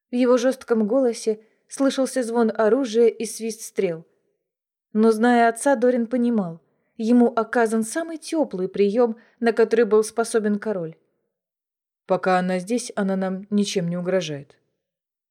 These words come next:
произнёс Дорин, стараясь говорить с максимальным спокойствием и уверенностью.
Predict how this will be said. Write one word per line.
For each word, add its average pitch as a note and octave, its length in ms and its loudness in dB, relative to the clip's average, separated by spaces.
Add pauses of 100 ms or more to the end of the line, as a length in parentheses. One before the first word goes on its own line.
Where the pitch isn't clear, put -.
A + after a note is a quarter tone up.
произнёс G#3 520 4
Дорин, A3 440 0 (220)
стараясь A3+ 440 2
говорить A3 420 2
с - 100 -8
максимальным A3 580 0
спокойствием B3 760 -6
и A3+ 140 -6
уверенностью. E3 720 -6